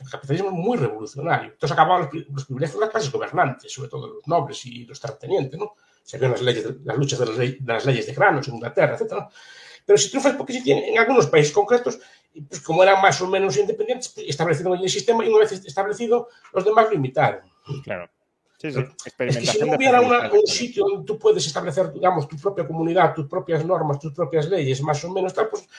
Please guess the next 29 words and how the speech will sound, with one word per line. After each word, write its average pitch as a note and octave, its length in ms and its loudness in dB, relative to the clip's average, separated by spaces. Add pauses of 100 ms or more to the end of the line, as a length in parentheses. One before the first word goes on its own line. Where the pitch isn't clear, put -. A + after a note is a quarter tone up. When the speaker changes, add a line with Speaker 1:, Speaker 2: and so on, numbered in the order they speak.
(140)
Speaker 1:
no G3 120 -2
habría A3+ 240 4
ningún B2+ 280 0
tipo B2+ 240 -8
de G#2+ 120 -8
progreso. - 300 -6
Seríamos E3+ 260 4
todos C#3 240 -4
como, B2 340 -2
como B2 180 -2
uniformes, A#2+ 640 0
¿no? - 180 -4 (520)
No, D#3+ 220 2
no F3 120 4
habría E3+ 240 4
avance C#3+ 400 4
Speaker 2:
De, C3 120 -2
Speaker 1:
ninguno. C#3 260 -2 (240)
Speaker 2:
de, C#3 140 -4
de B2+ 200 0
hecho, F#3 440 0 (420)
Speaker 1:
Ujú. B2 160 -8
Speaker 2:
los B2 220 -4
totalitarismos G#2 800 -6
son B2 160 -8
imperialistas G2+ 600 -8
justamente G#2+ 520 -12
por F#2 200 -14
eso, D#3 200 -14